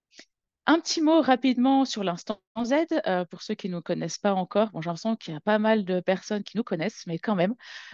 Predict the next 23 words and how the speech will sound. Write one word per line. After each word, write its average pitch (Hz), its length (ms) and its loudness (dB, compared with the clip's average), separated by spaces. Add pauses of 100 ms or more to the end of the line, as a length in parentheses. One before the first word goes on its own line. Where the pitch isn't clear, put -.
euh, 175 120 -2
très - 160 2
rapidement, 233 360 2
donc 202 160 -2
on 196 80 0
aide, 214 300 0
euh, 170 120 0
les 220 140 2
organisations 190 800 -4
à 175 160 -4
finalement 170 240 -6
résoudre 180 320 -4
leurs 156 140 -6
dysfonctionnements, 175 760 -8 (720)
euh, 160 340 -6 (100)
et 165 120 0
aller 180 180 6
vers 165 200 0
plus 254 220 0
de 190 60 -2
gouvernance 175 480 -2
partagée, 170 480 -4
des 175 180 -2